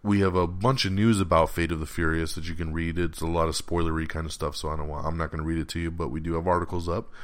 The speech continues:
giving you some more details on the Fate of the Furious.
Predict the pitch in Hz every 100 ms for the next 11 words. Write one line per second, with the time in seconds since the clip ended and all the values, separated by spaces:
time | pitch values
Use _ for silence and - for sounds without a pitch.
0 | - - - 110 107 104 98 92 95 92
1 | 87 92 98 92 87 87 - 85 82 -
2 | 85 85 98 -